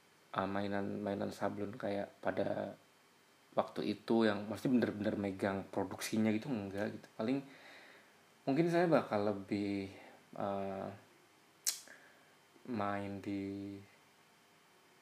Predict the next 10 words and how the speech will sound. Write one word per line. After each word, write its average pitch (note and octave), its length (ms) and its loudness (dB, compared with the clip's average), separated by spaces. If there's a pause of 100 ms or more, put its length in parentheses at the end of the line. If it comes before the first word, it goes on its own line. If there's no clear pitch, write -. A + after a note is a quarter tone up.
(160)
makelarin G#2+ 880 4
gitu, A#2+ 320 -2
jadi A#2 160 -4
kayak A2 240 -6
nyari G#2+ 240 0
order G#2 560 -2
terus B2+ 320 -6
dilempar G2+ 640 -2
ke G2 160 -2 (800)
ven-, G2+ 320 -4